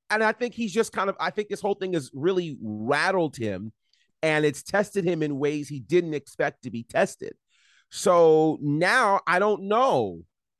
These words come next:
that a Tank would be fighting for the honor of Gary or S H W. He may just be fighting because they really got into it during the War Chamber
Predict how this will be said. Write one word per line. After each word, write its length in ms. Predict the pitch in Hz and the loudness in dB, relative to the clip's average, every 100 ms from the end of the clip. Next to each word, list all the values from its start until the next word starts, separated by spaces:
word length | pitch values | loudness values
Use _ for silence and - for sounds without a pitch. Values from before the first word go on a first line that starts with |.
| _ | _
that 200 | 147 151 | -4 -2
a 80 | 127 | -4
Tank 360 | - 156 143 139 | -6 -4 -4 -2
would 140 | 127 | -4
be 140 | 120 120 | -2 -4
fighting 640 | - 127 120 104 95 95 _ _ _ _ _ | -2 0 0 -4 -10 -16 _ _ _ _ _
for 120 | 151 131 | -2 0
the 140 | 131 | 2
honor 400 | 131 127 127 120 | 0 0 0 -2
of 160 | 101 92 | -2 -2
Gary 680 | 123 123 120 107 101 101 - | 0 0 -2 -4 -8 -10 -4
or 220 | 113 110 | -4 -2
S 220 | 117 - | -4 -4
H 240 | 113 - | -6 -4
W. 360 | - 117 95 95 | 0 0 -2 -8
He 140 | 127 135 | -4 0
may 260 | 139 175 214 | 2 2 2
just 300 | 240 233 - | 0 0 -2
be 140 | 190 | -6
fighting 600 | - 175 175 165 160 160 _ _ _ - | 0 2 4 2 0 -4 _ _ _ -6
because 560 | 160 175 160 160 143 | 0 4 6 6 4
they 160 | 147 147 | 4 4
really 300 | 131 165 165 | 4 2 2
got 260 | 147 147 | 0 0
into 320 | 160 175 160 143 | 0 -2 -4 -4
it 100 | 113 | -2
during 220 | 135 135 | -4 -2
the 80 | 120 | -4
War 240 | 131 170 | -2 -2
Chamber 560 | - 131 117 104 110 | -4 -6 -4 -4 -4